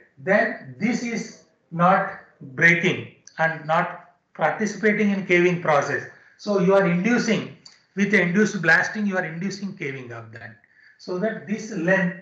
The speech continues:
of this overhang, it should be to the minimum possible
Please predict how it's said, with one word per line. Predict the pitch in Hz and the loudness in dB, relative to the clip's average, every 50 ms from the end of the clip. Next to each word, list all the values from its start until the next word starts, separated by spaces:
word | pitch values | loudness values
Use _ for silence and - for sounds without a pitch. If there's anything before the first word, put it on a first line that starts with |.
| - - | -10 -4
of | 156 156 156 147 151 | -4 -4 -2 -4 -6
this | 156 139 156 | -8 -2 0
overhang, | 147 151 160 165 165 160 151 139 - - - - _ _ _ _ _ _ _ _ _ _ _ _ | 2 4 4 6 4 4 4 2 -2 -8 -14 -20 _ _ _ _ _ _ _ _ _ _ _ _
it | - 185 185 - | -10 -8 -8 -4
should | - 220 214 180 170 | -2 -2 0 0 2
be | 208 202 202 202 - - - | 2 2 2 0 -4 -8 -4
to | - 208 214 208 | 0 0 2 2
the | 208 202 165 | 2 0 0
minimum | 147 165 175 190 190 208 214 214 202 | -2 -2 0 2 4 6 6 4 4
possible | - 180 170 175 175 202 180 170 151 - - | 4 4 4 4 4 4 2 0 0 -2 -6